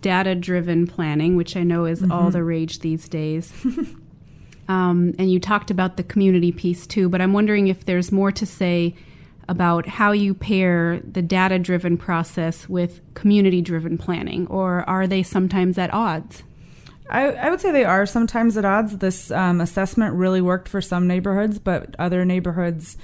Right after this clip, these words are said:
Speaker 2: um, where the land use changes, you know, from block to block, uh, the sort of G I S assessment didn't work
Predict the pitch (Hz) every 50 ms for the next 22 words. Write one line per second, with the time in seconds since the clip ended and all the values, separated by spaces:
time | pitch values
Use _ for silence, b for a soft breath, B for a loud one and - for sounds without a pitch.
0 | B B B B B B B - 180 180 175 175 170 170 175 170 160 - 180 175
1 | 165 165 165 165 165 160 156 170 165 160 160 156 156 147 85 113 165 165 165 170
2 | 175 170 185 180 175 170 - - - 175 170 170 156 175 180 185 180 - - 190
3 | 170 165 156 160 - 170 165 156 165 160 160 160 - 180 151 160 156 151 165 190
4 | 185 - - - - 160 165 160 156 156 156 151 147 165 160 160 156 156 156 151
5 | - - 185 175 170 156 139 - 180 175 165 160 156 151 165 170 - 190 170 -
6 | 175 170 - - 185 180 170 160 151 175 170 175 165 151 156 160 160 160 -